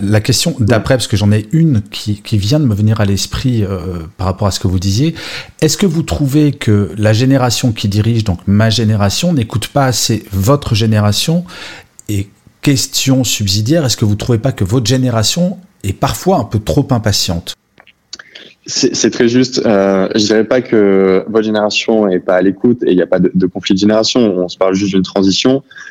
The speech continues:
Speaker 2: Euh, on en avait, on avait pu déjà en, en parler un peu, mais, euh, c'était d'autres motivations, euh, à l'époque et, euh, et elles sont, euh, tout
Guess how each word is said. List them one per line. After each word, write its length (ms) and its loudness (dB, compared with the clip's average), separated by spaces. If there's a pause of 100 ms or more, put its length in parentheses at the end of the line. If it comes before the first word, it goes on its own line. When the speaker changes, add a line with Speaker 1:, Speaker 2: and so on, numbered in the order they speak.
(280)
Speaker 2:
Euh, 480 2
on 340 0
en 100 2
avait, 400 2
on 120 0
avait 140 2
pu 120 -6
déjà 240 2
en, 80 2
en 160 0
parler 260 2
un 120 2
peu, 220 2
mais, 180 2
euh, 100 0 (340)
c'était 260 -4
d'autres 260 2
motivations, 720 2
euh, 480 2 (100)
à 100 0
l'époque 420 0
et, 240 2
euh, 540 2
et 120 -2
elles 100 -2
sont, 360 0
euh, 20 0
tout 160 -10